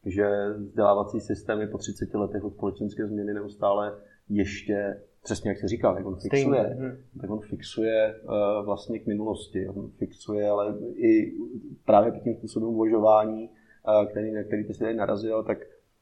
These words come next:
Speaker 1: eh, tak se vlastně k té minulosti pořád vrací.
Speaker 2: Mhm.
Speaker 1: A je to jeho, eh, zcela přirozený rys, ten vzdělávací systém je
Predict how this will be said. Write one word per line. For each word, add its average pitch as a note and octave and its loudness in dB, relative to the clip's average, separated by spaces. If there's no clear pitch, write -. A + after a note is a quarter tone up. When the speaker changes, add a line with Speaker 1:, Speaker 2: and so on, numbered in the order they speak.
Speaker 1:
eh, G#2 10
tak G#2 -4
se - -8
vlastně - -4
k G2 -6
té G#2+ 2
minulosti G#2 0
pořád A2 2
vrací. G#2 2
Speaker 2:
Mhm. F#2+ 2
Speaker 1:
A F#2+ 6
je G#2 2
to G#2+ 6
jeho, A2 6
eh, - -10
zcela - 0
přirozený G#2+ 0
rys, G2+ 0
ten G2+ -4
vzdělávací G2+ -4
systém - -4
je G#2 -2